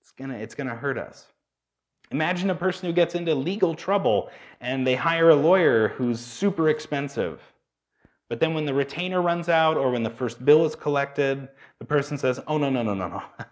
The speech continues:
<laughs> My worth isn't actually in dollars. Uh, my worth is in the fact that I'm worthy of having you as my lawyer for free." You think that would go well?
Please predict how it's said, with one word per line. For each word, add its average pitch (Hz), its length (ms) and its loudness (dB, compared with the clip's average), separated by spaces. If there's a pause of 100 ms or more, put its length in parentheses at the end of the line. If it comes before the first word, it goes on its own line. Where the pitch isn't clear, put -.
<laughs> - 360 -14
My 156 200 0
worth 165 300 6
isn't 127 180 0
actually 113 380 -4
in 87 180 -8
dollars. 117 720 -6 (340)
Uh, 98 400 2
my 117 260 0
worth 117 540 2
is 104 180 -8
in 110 100 -4
the 101 60 -4
fact 104 380 -14
that 101 100 -6
I'm 92 380 -8
worthy 101 640 0 (280)
of 98 100 -12
having 101 280 -8
you 98 180 -4
as 92 140 -8
my 92 100 -10
lawyer 90 340 -4
for - 140 -18
free." 57 340 -20 (760)
You 107 80 -12
think 185 140 -8
that 202 120 0
would 160 140 -2
go 85 140 -6
well? 101 420 -6